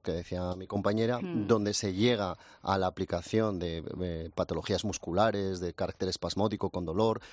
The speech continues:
Speaker 1: pues después de procedimientos en, en perros, por ejemplo, con artrosis, artrosis de tipo lumbar,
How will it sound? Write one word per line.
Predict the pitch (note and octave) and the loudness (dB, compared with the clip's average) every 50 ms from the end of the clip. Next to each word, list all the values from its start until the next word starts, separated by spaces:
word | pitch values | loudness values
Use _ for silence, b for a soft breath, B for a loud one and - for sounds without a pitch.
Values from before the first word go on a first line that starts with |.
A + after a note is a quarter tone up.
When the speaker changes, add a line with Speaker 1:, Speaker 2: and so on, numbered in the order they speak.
| B B B - | B B B -2
Speaker 1:
pues | G2+ F#2+ D#2+ | -2 0 0
después | F#2 - - - G2 F2+ | -2 -4 -2 -2 0 0
de | G2 G2+ | 0 0
procedimientos | - - F#2+ F2 G2 F#2 F#2+ G2+ G2 F#2+ G2+ G#2 G2+ G#2+ | 0 -2 -4 -2 0 0 2 2 0 0 0 -2 -2 -2
en, | F#2 F2+ F2 D#2 - | -4 -6 -6 -6 -6
en | F#2+ E2+ | -6 -6
perros, | - G2 G2 G2+ - | -4 -4 -4 -4 -4
por | - G2 | -4 -4
ejemplo, | - G#2 G2 A2 | -2 0 0 2
con | G#2+ G#2+ F#2+ F2+ | 2 2 2 0
artrosis, | D#2+ D2+ - - A2+ A#2 G#2+ - G2+ G2 F2+ | -2 -4 0 2 2 2 2 0 -2 -2 -2
artrosis | F2+ D#2+ - - F#2 E2 F2+ E2+ | -4 -4 -4 -4 -6 -4 -4 -6
de | E2+ D#2+ | -6 -6
tipo | F2+ - F2 E2+ | -6 -4 -4 -4
lumbar, | E2+ E2 F2 F2 G#2+ A#2+ A#2 A2 A2 | -4 -2 2 4 4 4 4 2 -2